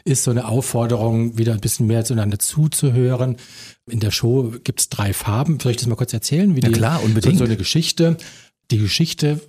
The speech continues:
Speaker 1: fängt an in Diamond, Diamond City, also Diamantenstadt. Das liegt,
Speaker 2: Mhm.
Speaker 1: äh, auch ein bisschen daran, dass, kleiner Werbeblock hier, aber
Speaker 2: Swarovski-Kristalle?
Speaker 1: Swar-, Swarovski, genau.
Speaker 2: <laughs> Aber Millionen, ne?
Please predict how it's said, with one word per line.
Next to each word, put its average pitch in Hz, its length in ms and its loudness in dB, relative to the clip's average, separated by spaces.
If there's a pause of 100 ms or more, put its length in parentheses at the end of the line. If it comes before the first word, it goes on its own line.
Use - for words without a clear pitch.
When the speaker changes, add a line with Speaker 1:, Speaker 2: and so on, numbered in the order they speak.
Speaker 1:
fängt 113 260 -2
an 127 100 2
in 120 160 0
Diamond, 117 640 0
Diamond 120 400 2
City, - 300 -4
also - 140 -6
Diamantenstadt. 107 880 -2
Das 113 100 -2
liegt, 110 340 -2
Speaker 2:
Mhm. 120 60 -4
Speaker 1:
äh, 107 180 2 (480)
auch 104 140 -2
ein 98 60 -2
bisschen 107 260 -4
daran, 123 540 0
dass, - 400 -2 (400)
kleiner 98 280 0
Werbeblock 113 500 0
hier, 113 340 2
aber 104 240 -2
Speaker 2:
Swarovski-Kristalle? - 1000 0
Speaker 1:
Swar-, 202 100 2
Swarovski, - 640 -2
genau. 117 360 2 (120)
Speaker 2:
<laughs> - 120 -8
Aber 113 200 0
Millionen, 120 560 2
ne? 143 200 0